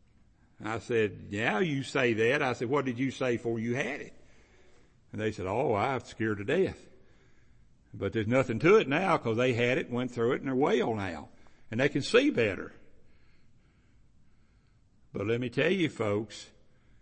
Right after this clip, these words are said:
there comes a time when you need all the support you can get from God, from your brothers and your sisters in the Lord. And, and I'm, I'm in that shape right now. I really am. I need your support.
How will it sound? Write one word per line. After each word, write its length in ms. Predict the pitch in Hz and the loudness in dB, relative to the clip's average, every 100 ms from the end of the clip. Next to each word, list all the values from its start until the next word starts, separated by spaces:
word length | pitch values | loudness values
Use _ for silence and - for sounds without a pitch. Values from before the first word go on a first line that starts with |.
| - - | -20 -8
there 120 | 104 | -6
comes 280 | - 127 107 | -2 -2 -2
a 60 | |
time 500 | 104 120 135 151 135 | -4 -2 0 0 0
when 140 | 104 98 | -2 -2
you 140 | 120 | -2
need 280 | 117 117 98 | 0 0 0
all 360 | 98 113 131 | -2 0 0
the 120 | 127 117 | 0 -2
support 640 | - - - 135 147 - | -6 -8 -2 -2 -2 -4
you 140 | - 127 | -4 -4
can 220 | - 127 | -4 -4
get 360 | 139 160 101 - - - - - - | -2 -2 -6 -16 -20 -20 -20 -20 -12
from 180 | 98 85 | -10 -4
God, 600 | 101 117 123 147 170 - - | 0 0 0 -4 -8 -14 -20
from 200 | - 95 | -12 -6
your 100 | 98 | -6
brothers 560 | 95 123 135 139 156 - | 0 2 2 2 -2 -4
and 160 | 104 92 | -6 -6
your 100 | 90 | -6
sisters 580 | - 139 127 - 185 180 - - - - - | -2 0 0 -4 -8 -8 -16 -20 -20 -20 -10
in 180 | 113 117 | -6 -4
the 80 | 107 | -2
Lord. 400 | 113 113 135 175 | 2 2 2 -2
And, 280 | 113 101 - | -4 -6 -8
and 220 | 101 98 | -6 -4
I'm, 240 | 113 127 | -4 -4
I'm 240 | - 131 165 | -4 -4 -2
in 120 | 135 | -2
that 180 | 131 135 | -2 -4
shape 360 | - 143 147 | -2 -2 -2
right 220 | - - 175 | -4 -6 -4
now. 320 | 185 214 147 | -6 -6 -6
I 60 | 107 | -4
really 300 | 110 139 147 | -2 -2 -2
am. 280 | 202 262 - - _ _ - _ _ - | -4 -8 -12 -18 _ _ -20 _ _ -6
I 120 | 107 | -2
need 240 | 113 127 | 0 0
your 160 | 120 147 | 0 -4
support. 600 | - - 180 - - | -4 -4 -4 -6 -10